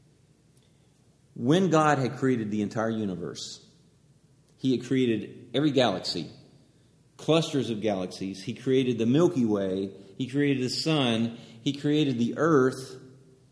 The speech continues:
And then he created the inhabitants of the earth, the,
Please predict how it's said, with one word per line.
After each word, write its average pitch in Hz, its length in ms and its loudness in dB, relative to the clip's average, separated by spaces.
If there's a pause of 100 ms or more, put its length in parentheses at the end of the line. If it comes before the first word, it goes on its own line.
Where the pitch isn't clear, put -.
(180)
And 120 140 -2
then 165 80 2
he 180 80 -2
created 147 540 0 (640)
the 123 140 -2
inhabitants 143 600 -2
of 113 120 -2
the 101 120 -2
earth, 110 300 -2
the, 104 300 -2